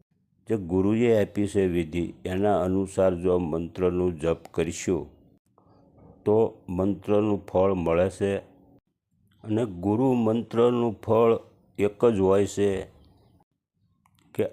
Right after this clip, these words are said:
આત્મા સુધી પહોંચવો. અને ઘણા સાધક પણ ફોનમાં દર્શાવે છે કે ગુરુ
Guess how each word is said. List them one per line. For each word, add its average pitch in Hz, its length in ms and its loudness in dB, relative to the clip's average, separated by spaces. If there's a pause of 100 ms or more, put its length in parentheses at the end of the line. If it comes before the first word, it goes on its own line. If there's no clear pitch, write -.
(100)
આત્મા 101 460 0
સુધી 90 420 -4
પહોંચવો. 82 680 -6 (1200)
અને - 80 -10
ઘણા 107 380 -4
સાધક 104 580 0
પણ 107 380 2
ફોનમાં 104 1120 -2
દર્શાવે 92 580 -2
છે 78 260 -14 (840)
કે 113 120 0
ગુરુ 110 600 0